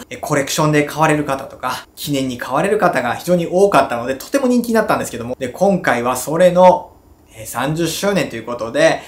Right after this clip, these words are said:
とてもね、面白いラインナップで発売がされます。もうすでに公式のホームページで発表されている情報を私がこう話すだけでしたら、何も面白いことが一つもありませんので、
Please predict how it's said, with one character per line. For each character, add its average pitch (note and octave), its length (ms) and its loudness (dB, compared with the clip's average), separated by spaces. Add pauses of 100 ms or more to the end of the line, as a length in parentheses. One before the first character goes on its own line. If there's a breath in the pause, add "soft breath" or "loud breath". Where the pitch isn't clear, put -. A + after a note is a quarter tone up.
(140 loud breath)
と - 100 -18
て C4 80 2
も A3+ 120 0
ね、 G#3+ 80 2
面 D#3+ 260 2
白 F#3 420 2
い A2+ 80 0
ラ A#2+ 120 -4
イ C3 80 -6
ン C3+ 80 -6
ナ C3 80 2
ッ C3 180 -10
プ A#2+ 100 -16
で E3 160 4
発 A#2+ 320 -8
売 A2 240 -6
が G2 160 -12
さ B2+ 180 -8
れ D3 140 -4
ま E3 220 -2
す。 - 240 -14 (220 loud breath)
も F3+ 60 -8
う F3+ 40 -6
す - 120 -6
で D#4 140 0
に E3 120 -2
公 F#3 280 2
式 - 240 -6
の A3+ 100 0
ホ B3+ 240 0
ー C4+ 80 -4
ム C4+ 40 -10
ペ D4+ 120 0
ー B3 60 -4
ジ E3+ 80 -6
で B2+ 60 -4
発 - 300 -4
表 G3+ 80 4
さ G3+ 140 0
れ G3+ 140 -2
て G#3 100 -4
い G#3+ 100 -6
る F#3 80 -6
情 G#3 220 0
報 G3 220 0
を G3 100 0
私 C#3 380 -4
が D#3+ 160 -2
こ E3+ 140 -2
う - 20 -6
話 G3 280 -2
す - 60 -12
だ C#3 120 -2
け C#3+ 100 -4
で C#3 100 -6
し C#3 100 -10
た G#2 100 -10
ら、 - 160 -6 (240 loud breath)
何 E3 280 0
も C4+ 380 6
面 A3+ 140 4
白 A3+ 220 6
い F#3 60 8
こ C#3+ 140 2
と B2+ 100 -2
が B2 80 0
一 F#3+ 220 -2
つ A#3 80 -6
も B2 200 -2
あ B2+ 80 0
り D#3 120 0
ま E3 180 2
せ D#3+ 280 -2
ん B2 60 -6
の G2+ 140 -14
で、 C3 300 0